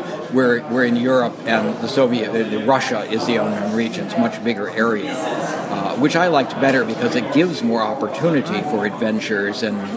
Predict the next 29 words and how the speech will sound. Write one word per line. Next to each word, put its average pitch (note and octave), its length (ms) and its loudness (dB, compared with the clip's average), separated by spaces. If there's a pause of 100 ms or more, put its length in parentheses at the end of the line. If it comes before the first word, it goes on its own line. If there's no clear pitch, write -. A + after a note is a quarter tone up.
and - 560 -2
new A#2+ 180 4
discoveries G#2+ 640 0
and G#2 140 -4
such. F#2+ 360 -6 (520)
Um, G#2 320 2 (1080)
but B2+ 140 4
I, D3+ 360 2 (1200)
I F3 120 4
never A#3 260 4
planned F#3+ 460 0
very D3 340 4
far B2+ 420 2
ahead B2+ 300 0
of G#2 340 -2
whatever A#2 320 2
book G#2+ 320 -2
I G2 100 0
was F#2 180 -4
on G2+ 260 -4
because, G#2 580 -2
a-, A2 300 -4
again, A#2+ 340 2
it A2 80 -2
doesn't, A#2+ 300 -2 (720)
it - 100 0
doesn't D#3 380 0
pay C#3 220 2
to B2+ 80 0